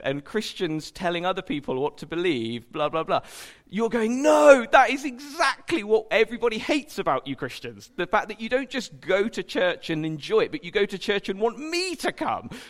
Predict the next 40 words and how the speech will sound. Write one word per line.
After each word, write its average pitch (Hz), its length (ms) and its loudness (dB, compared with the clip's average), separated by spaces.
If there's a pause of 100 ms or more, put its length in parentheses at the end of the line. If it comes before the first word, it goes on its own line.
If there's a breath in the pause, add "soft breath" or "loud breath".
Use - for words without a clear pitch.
and 196 200 0
you 202 100 -4
want 226 180 0
me 311 280 -6
to 285 120 -4
believe, 143 300 -2
and 143 80 -10
you 175 60 -2
want 175 120 -4
my 233 360 0
life 175 420 2
to 160 100 -10
change." 123 460 -4 (320 loud breath)
And 151 140 -2
you 185 80 -4
might 175 160 -2
be 160 80 -10
feeling 165 300 -4
that. 104 140 -6
And 135 80 -4
I 151 80 0
just - 240 -10
wanna 226 140 -4
say, 170 420 -8 (220 loud breath)
and 135 160 -6
put - 160 -8
you 202 100 -6
at 123 80 -6
ease 127 220 -4
and 120 80 -10
say, 123 80 -14
"I 123 200 -12 (240)
totally 180 680 -6
know 131 180 0
where 123 120 -2
you're 127 100 -4
coming 127 300 -6
from 92 340 -12
with 101 140 -12
that. 92 260 -8